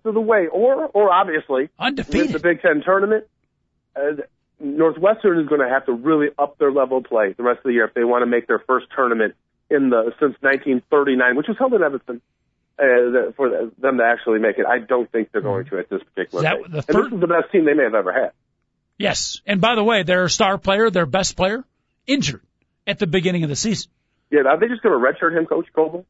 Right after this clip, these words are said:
Speaker 2: Oh, yeah.
Speaker 1: All right, good, good.
Speaker 2: Yeah,
Speaker 1: I, I
Speaker 2: hey,
Speaker 1: just
Speaker 2: uh, you
Speaker 1: didn't
Speaker 2: know, hey, uh, watch out for my cats. You can joke about 'em all you want. Nineteen thirty-nine? That's when the first tournament was?
Speaker 1: Nineteen thirty-nine. Yes, it was, Coach.
Speaker 2: Who won the first
Speaker 1: It was
Speaker 2: tournament?
Speaker 1: in Evanston.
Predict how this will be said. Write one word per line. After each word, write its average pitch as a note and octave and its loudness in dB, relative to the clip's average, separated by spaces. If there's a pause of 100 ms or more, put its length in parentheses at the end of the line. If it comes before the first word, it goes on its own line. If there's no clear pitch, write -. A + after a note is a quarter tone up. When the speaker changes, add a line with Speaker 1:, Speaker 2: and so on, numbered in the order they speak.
(220)
Speaker 2:
Oh, D#4 -2
yeah. E4 -4 (580)
Speaker 1:
All C#3 0
right, A2 0
good, G2+ -2
good. F2+ -4
Speaker 2:
Yeah, - -2
Speaker 1:
I, - 0
I - -2
Speaker 2:
hey, E3+ 0
Speaker 1:
just - -8
Speaker 2:
uh, E3+ -6
you F#3+ -8
Speaker 1:
didn't - -4
Speaker 2:
know, - -4
hey, A3+ -8 (160)
uh, F#3+ -6
watch C4 -8
out D#4+ -4
for A#3+ -6
my B3 -6
cats. B3+ -10
You G3 -4
can A3+ -8
joke B3+ 0
about A#3+ -2
'em A#3+ -2
all A#3+ 0
you A#3+ 0
want. G3 0
Nineteen D#4+ -4
thirty-nine? C#4 -4 (420)
That's G3+ -2
when C4+ 0
the B3 0
first B3+ -2
tournament C4 -2
was? C#4 -4 (540)
Speaker 1:
Nineteen E3 2
thirty-nine. E3+ 4
Yes, C#3 2
it D#3+ 0
was, D3 0
Coach. C3+ -2 (120)
Speaker 2:
Who - -2
won C#4 0
the - -2
first D#3+ -2
Speaker 1:
It - 0
was D#3 0
Speaker 2:
tournament? D#3 0
Speaker 1:
in - -6
Evanston. C3 0